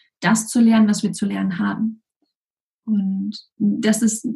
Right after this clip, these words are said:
das kann man auf jede Situation im, im Leben nehmen. Das kann man auf jede, jede Krankheit heruntermünzen. Das kann man auf jede, ähm, psychische Störung herunterbrechen. Das kann man auf jedes kleine Symptom herunterbrechen, was man jetzt nicht wirklich als Krankheit,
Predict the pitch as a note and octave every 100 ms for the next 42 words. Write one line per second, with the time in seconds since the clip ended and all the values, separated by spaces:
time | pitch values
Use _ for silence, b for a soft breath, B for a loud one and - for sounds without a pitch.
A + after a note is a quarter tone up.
0 | - - - - A3 - A#3 A#3 A3+ A3
1 | - C4 C4+ A#3 A#3+ A3+ A#3 A3 A3 A3
2 | A#3 A3 A#3+ D4+ G#3 F3+ F#3 - - G#3
3 | G#3 G#3 G#3 - A3 G#3+ G#3+ A3 A3 B
4 | B - G#3 G#3 - G#3+ B3+ C4 B3+ C4+
5 | - _ _ _ _ _ - A#3 A#3+ B3
6 | A3+ A#3 A#3+ A3+ A3 - A3 G#3+ G#3 -
7 | G#3+ G#3 G#3 G3+ B B B B - G#3
8 | G#3 F#3+ F#3+ - - - - _ - A#3+
9 | A3+ A3+ G#3+ - A#3+ C4 B3+ A3+ A#3+ A3+
10 | A#3 A3 A3 A3 A3 A3 - B B B
11 | _ G#3+ F3+ - A3 A3 G3+ - A#3 A3
12 | - - G#3 G#3+ G3 F3+ A#3 B3+ B3 A3+
13 | A#3 G#3+ G#3+ - G#3 A3 - - G3+ G3+
14 | G3+ G#3+ A3+ - A3+ A3+ A3+ A3+